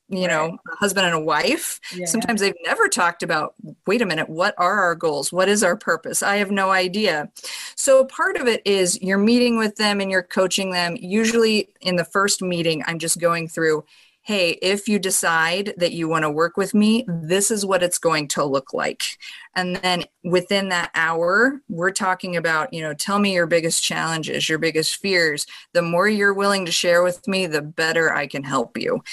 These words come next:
Speaker 1: So that's really a gauge of how much
Speaker 2: That's
Speaker 1: are we going to
Speaker 2: before you
Speaker 1: trust
Speaker 2: go
Speaker 1: each
Speaker 2: into
Speaker 1: other.
Speaker 2: all that other stuff? That's before you teach all that
Speaker 1: That's
Speaker 2: stuff?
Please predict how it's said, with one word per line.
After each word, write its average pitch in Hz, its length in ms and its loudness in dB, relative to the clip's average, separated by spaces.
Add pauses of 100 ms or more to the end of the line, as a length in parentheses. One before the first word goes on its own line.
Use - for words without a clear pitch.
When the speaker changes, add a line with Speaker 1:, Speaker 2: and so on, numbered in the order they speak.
(220)
Speaker 1:
So 170 300 2
that's 185 420 -2
really 175 440 0 (200)
a 170 100 0
gauge 170 460 0
of 156 280 0
how 196 240 -2
much 180 200 0
Speaker 2:
That's 180 80 0
Speaker 1:
are 165 80 4
we 160 120 0
going 160 280 -2
to 226 60 -2
Speaker 2:
before 240 100 -2
you 262 80 0
Speaker 1:
trust 233 160 -2
Speaker 2:
go 254 160 -2
Speaker 1:
each 254 80 -4
Speaker 2:
into 269 140 0
Speaker 1:
other. 247 260 2
Speaker 2:
all 247 80 -4
that 254 60 -4 (100)
other 254 60 -6
stuff? 311 360 -2
That's 220 200 -2
before 220 340 -2
you 226 140 -4
teach 240 200 -12
all 247 60 -6
that 165 80 -4
Speaker 1:
That's 175 140 -2
Speaker 2:
stuff? 208 180 -6